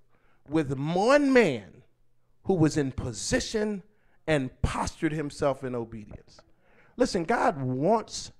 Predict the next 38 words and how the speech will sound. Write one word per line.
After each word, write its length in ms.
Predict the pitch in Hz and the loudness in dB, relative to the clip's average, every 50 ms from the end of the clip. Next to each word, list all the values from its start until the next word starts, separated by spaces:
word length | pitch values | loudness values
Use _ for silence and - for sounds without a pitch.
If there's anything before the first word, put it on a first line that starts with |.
| - _ - | -20 _ -6
to 220 | - 185 170 151 | -4 -4 -4 -2
bless 400 | 127 135 139 131 117 107 - - - | 0 0 0 0 0 -4 -10 -16 -14
us. 520 | - 120 98 - - - - - - - - _ _ _ _ _ _ _ _ _ _ _ _ _ _ _ _ _ _ _ _ _ | -14 -14 -14 -14 -20 -20 -20 -20 -20 -20 -20 _ _ _ _ _ _ _ _ _ _ _ _ _ _ _ _ _ _ _ _ _
He 100 | - 311 | -8 -6
wants 260 | 302 294 311 294 277 - | -2 -2 -2 -2 -2 -4
to 80 | - | -4
bless 320 | 196 160 147 123 110 - - | -2 -2 -2 -4 -4 -8 -16
us. 280 | - - - - - - _ _ - _ - - _ _ _ _ _ _ _ _ _ _ _ _ _ _ _ _ | -20 -20 -20 -20 -20 -20 _ _ -20 _ -20 -20 _ _ _ _ _ _ _ _ _ _ _ _ _ _ _ _
We 80 | - 277 | -2 0
read 240 | 240 247 240 196 151 | 2 2 2 2 4
it 80 | 139 | 6
over 300 | 156 196 214 220 214 202 | 8 10 10 8 8 6
and 80 | 202 202 | 4 4
over 140 | 208 196 190 | 4 4 6
and 80 | 190 | 6
over 180 | 190 185 170 170 | 4 4 4 4
and 80 | 165 | 4
over 100 | 156 156 | 4 4
and 80 | 151 147 | 4 2
over 160 | 139 135 127 | 2 0 0
and 80 | 127 123 | 0 -2
over 120 | 123 120 117 | -2 -2 -2
and 80 | 120 | -2
over 140 | 113 101 98 | -4 -6 -8
again. 260 | - - - - - - _ _ _ | -12 -18 -20 -20 -20 -20 _ _ _
He 140 | - 269 247 | -6 -6 -6
wants 400 | 226 226 247 247 240 208 - - | -4 -2 0 0 0 -2 -4 -2
to 120 | - 156 | -4 -2
bless 320 | 123 123 117 107 - - | -2 -2 -8 -8 -12 -18
us, 360 | - 110 - _ - - - _ _ _ _ _ _ | -20 -20 -20 _ -20 -20 -20 _ _ _ _ _ _
right? 300 | - 139 156 175 190 - - _ _ _ _ _ _ _ _ _ _ _ _ _ - - - - - - | -8 -6 -6 -6 -6 -8 -14 _ _ _ _ _ _ _ _ _ _ _ _ _ -20 -20 -20 -20 -14 0
Many 280 | 156 196 269 294 277 233 | 2 2 4 4 2 -2
times 600 | - - 156 139 143 139 139 143 151 143 - - - - _ | -2 -4 -2 -2 -2 -2 -2 -4 -6 -8 -14 -18 -20 -20 _
we 180 | 139 170 269 277 | -6 -4 -4 -2
blow 300 | 175 156 175 196 202 175 | 2 6 6 8 8 8
off 340 | 170 226 262 262 - - | 8 6 6 4 2 2
our 120 | 143 123 117 | 2 2 2
blessings 720 | 107 120 117 110 107 - - 135 151 180 175 - - | 0 -2 -4 -4 -6 -6 -8 -10 -10 -10 -12 -16 -20